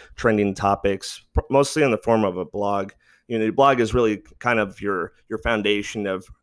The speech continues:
of really keeping up with what's trending. If you're taking, you're talking about your, your typical pages, you'll, you'll probably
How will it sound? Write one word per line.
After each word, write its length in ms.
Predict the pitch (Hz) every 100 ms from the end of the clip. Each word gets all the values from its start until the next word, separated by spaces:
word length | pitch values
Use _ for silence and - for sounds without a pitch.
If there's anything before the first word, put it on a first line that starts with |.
| -
of 100 | 104
really 300 | 110 107 101
keeping 300 | - 117 110
up 100 | -
with 140 | 104
what's 160 | 107 -
trending. 500 | - 101 110 110 107 - _ -
If 120 | 104
you're 100 | 110
taking, 420 | 110 101 107 104
you're 60 | -
talking 200 | 110 104
about 180 | 101 -
your, 180 | 92 -
your 120 | 117
typical 400 | - - 117 104
pages, 520 | - 104 104 117 117 -
you'll, 160 | - 170 _
you'll 120 | 160
probably 800 | - 139 117 110 107 104 95 107